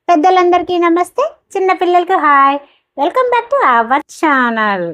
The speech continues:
స్టార్ మామ్ వ్లాగ్స్. ఈరోజు మన ఛానల్లో చెప్పాం కదా, మన చుట్టూ మన ఇంట్లో జరుగుతున్న కొన్ని నిజాలు మాట్లాడుకుంటాం మన ఛానల్లో.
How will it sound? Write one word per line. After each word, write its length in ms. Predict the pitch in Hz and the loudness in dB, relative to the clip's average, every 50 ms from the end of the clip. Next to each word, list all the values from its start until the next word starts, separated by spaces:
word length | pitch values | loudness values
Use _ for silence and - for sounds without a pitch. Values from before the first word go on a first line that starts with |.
| - _ _ | -12 _ _
స్టార్ 580 | - - _ - 214 208 208 220 233 247 240 | -20 -16 _ -4 0 0 2 2 2 0 0
మామ్ 340 | 240 247 285 302 339 359 302 226 _ - | 0 0 0 0 0 0 -4 -8 _ -2
వ్లాగ్స్. 600 | 240 262 254 254 247 247 240 240 240 240 - - _ _ _ _ _ _ _ - | 0 0 2 2 2 2 2 0 0 -2 -6 -20 _ _ _ _ _ _ _ -6
ఈరోజు 440 | 330 381 480 523 480 381 311 277 269 | -2 0 2 2 2 2 0 0 -4
మన 280 | 233 226 214 220 262 | -4 -4 -6 -4 -4
ఛానల్లో 720 | 302 294 - 262 226 208 202 202 196 190 185 180 180 170 - _ _ _ _ _ _ _ _ _ _ - | -4 -2 -2 -2 -2 -2 -2 -4 -6 -6 -6 -6 -8 -8 -10 _ _ _ _ _ _ _ _ _ _ -4
చెప్పాం 400 | 240 220 226 - - 269 277 294 | -4 -4 -4 -2 0 0 0 2
కదా, 280 | 302 302 285 339 523 - - _ _ _ _ _ _ _ _ - | 0 0 0 0 0 -4 -4 _ _ _ _ _ _ _ _ -6
మన 240 | 233 214 214 233 277 | -4 -4 -2 0 -2
చుట్టూ 720 | 359 392 - - 403 381 330 - _ - 381 381 392 392 | -2 -2 -2 0 0 0 0 -2 _ -2 0 2 2 2
మన 300 | 370 339 285 233 233 247 | 2 2 0 0 0 2
ఇంట్లో 800 | 269 285 302 302 302 294 294 302 302 294 294 294 294 294 302 302 | 2 2 2 2 2 2 2 2 0 0 0 0 2 2 2 2
జరుగుతున్న 720 | 294 294 277 262 254 254 254 262 262 262 262 254 254 247 233 | 2 2 0 2 2 2 0 -2 0 0 -2 -2 0 -2 -4
కొన్ని 680 | 240 - - 233 226 226 233 240 269 302 277 202 - _ _ _ _ _ _ _ _ _ _ _ _ _ _ _ _ _ _ _ _ _ _ _ _ _ _ - - | -4 -2 -2 -2 0 0 0 2 2 2 2 0 -4 _ _ _ _ _ _ _ _ _ _ _ _ _ _ _ _ _ _ _ _ _ _ _ _ _ _ -4 -2
నిజాలు 460 | 233 220 208 202 254 269 277 302 294 | 0 0 2 2 2 2 2 2 2
మాట్లాడుకుంటాం 1000 | 254 202 190 190 214 - - 233 226 226 226 220 220 202 202 196 196 190 220 240 | 0 0 -2 -2 -2 -2 -2 -2 0 0 -2 -2 -4 -4 -4 -2 -2 -2 -2 -2
మన 180 | 208 185 180 190 | -6 -6 -6 -8
ఛానల్లో. 600 | 185 - 196 180 170 175 175 170 170 170 185 | -4 -4 -4 -4 -2 -4 -6 -6 -6 -8 -8